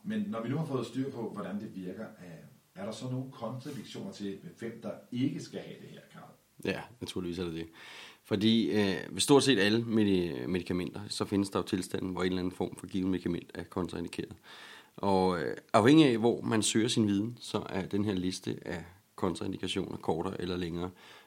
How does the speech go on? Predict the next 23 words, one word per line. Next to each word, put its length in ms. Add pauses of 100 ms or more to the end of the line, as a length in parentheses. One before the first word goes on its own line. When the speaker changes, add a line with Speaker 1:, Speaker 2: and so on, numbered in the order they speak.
(100)
Speaker 2:
Øh, 300 (880)
vi 120
har 80
valgt 380 (260)
at 80
tage 140
udgangspunkt 640
i 260
de 60
instrukser, 440
med 120
vi 120
arbejder 340
til 160
dagligt, 500
og 280
vi 180
har 300
gennemgået 480
instrukserne 520
for 100
de 100
fem 200